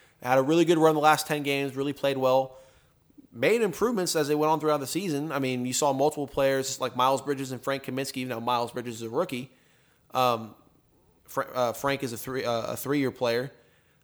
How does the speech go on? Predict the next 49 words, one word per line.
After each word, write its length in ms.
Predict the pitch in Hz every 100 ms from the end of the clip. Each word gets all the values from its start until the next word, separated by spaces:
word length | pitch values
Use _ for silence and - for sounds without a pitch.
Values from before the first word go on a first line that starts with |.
| _
uh, 360 | 131 120 110 110 - -
that 240 | 127 120 127
had 280 | 139 123
really 200 | 131 160
good 140 | 160 156
second 200 | 165 151
half 140 | 156
of 40 | 143
the 80 |
seasons. 380 | 127 156 156 175
They 100 | 139
managed 320 | 127 135 139
to 60 | 143
get 80 | 127
a 40 |
series 440 | - - 165 160 127
win 200 | 135 139
over 140 | 135
the 80 | 127
Raptors. 380 | 120 131 160 135
I 80 | 123
could 180 | 143
not 160 | 131 120
believe 300 | 120 120 120
that, 440 | 120 135 - - _ _ _ _ 143
but 340 | 165 143 -
it 60 | 143
wasn't 320 | 151 151 143
playoffs, 400 | 156 147 151 165
and 120 | 143 123 - _ _ -
that 120 | 127
was 120 | 135
another 180 | 135 135
one 140 | 135
of 60 | 135
Kemba's 240 | 139 135 131
requirements. 400 | - 165 123 123
He, 80 |
he 200 | 131 131
says, 260 | 135 131 120
"I 200 | 117 131
want 220 | 151 156 151
to 40 |
be 120 | 143
in 80 | 151
the 80 | 147
playoffs 420 | - 135 131 -
this 200 | 139 -
year." 320 | 123 110 131